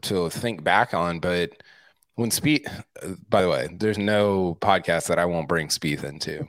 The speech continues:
but when Spieth was winning, you know, <laughs> two majors,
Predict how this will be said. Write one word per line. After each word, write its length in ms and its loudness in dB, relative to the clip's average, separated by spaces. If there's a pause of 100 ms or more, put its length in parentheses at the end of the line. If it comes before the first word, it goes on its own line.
but 320 2 (1000)
when 200 4
Spieth 280 0
was 180 4
winning, 460 4
you 120 2
know, 180 2 (160)
<laughs> 140 -12
two 200 0
majors, 840 2